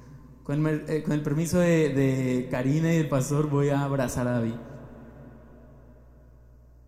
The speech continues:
Esa imagen se me viene. David, trata de soltarte. Suéltate.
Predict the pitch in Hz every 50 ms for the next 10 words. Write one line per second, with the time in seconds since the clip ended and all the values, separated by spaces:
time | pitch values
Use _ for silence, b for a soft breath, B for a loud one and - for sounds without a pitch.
0 | - - - - - - - - - - - - - - - - - - - -
1 | - - - - - - - - - - - - - - - - - - - -
2 | - - - - - - - 156 - 180 160 160 156 165 151 151 143 131 127 120
3 | 117 113 113 107 98 95 92 - - - - - - - - - - - - -
4 | - - - - - - - - - - - - - - - - - - - -
5 | - - - - - - - - - - - - - - - - - - - -
6 | - - - - - - - - - 131 139 165 190 - - - 170 165 160 -
7 | 180 175 - 143 117 - 120 117 123 - - 123 - - - - - - - -
8 | - - - - - - - - - - - - - - - - - - - -
9 | - - - - - - - - - - 151 147 151 147 -